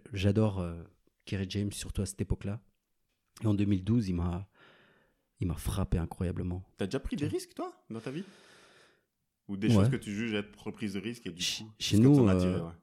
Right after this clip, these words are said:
Speaker 1: on a une citation qui dit : « Celui qui ne prend pas de risque ne boit pas le champagne. »
Speaker 2: Chez vous, chez, euh,
Speaker 1: Chez les Russes.
Speaker 2: ok,
Speaker 1: Enfin,
Speaker 2: ouais.
Speaker 1: je suis pas russe, je suis
Speaker 2: Ouais,
Speaker 1: ouzbek,
Speaker 2: ouais,
Speaker 1: mais
Speaker 2: ouais.
Speaker 1: je suis, euh, je parle russe.
Speaker 2: La langue russe, ouais.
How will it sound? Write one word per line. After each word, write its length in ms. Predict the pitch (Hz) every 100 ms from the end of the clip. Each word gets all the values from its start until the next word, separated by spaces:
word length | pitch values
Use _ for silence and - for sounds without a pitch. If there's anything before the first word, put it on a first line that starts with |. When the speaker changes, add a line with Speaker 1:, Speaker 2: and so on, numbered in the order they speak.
| _
Speaker 1:
on 100 | 104
a 60 | 101
une 100 | 98
citation 380 | - - - 120
qui 140 | -
dit : « 180 | 95 107
Celui 240 | - 113
qui 120 | 117 104
ne 60 |
prend 220 | - -
pas 180 | 95 101
de 80 | 98
risque 300 | 107 120 -
ne 80 | 95
boit 180 | 92 90
pas 60 |
le 80 | 95
champagne. » 420 | - 90 85 85 90
Speaker 2:
Chez 140 | -
vous, 100 | 98
chez, 260 | 107 101 92
euh, 300 | 87 87 85
Speaker 1:
Chez 200 | 85 85
les 80 | 95
Russes. 300 | 90 90 -
Speaker 2:
ok, 180 | 92 - 78
Speaker 1:
Enfin, 180 | 104 87
Speaker 2:
ouais. 40 | - _
Speaker 1:
je 80 | -
suis 80 | 110
pas 120 | 98
russe, 160 | 117
je 60 | -
suis 100 | -
Speaker 2:
Ouais, 80 | 101
Speaker 1:
ouzbek, 200 | 90 117
Speaker 2:
ouais, 20 |
Speaker 1:
mais 120 | 98 95
Speaker 2:
ouais. 60 |
Speaker 1:
je 60 | -
suis, 260 | - 95
euh, 360 | 92 90 85 -
je 60 | -
parle 140 | 95
russe. 240 | 90 90 92
Speaker 2:
La 120 | 87
langue 160 | 90 87
russe, 200 | 82
ouais. 100 | 85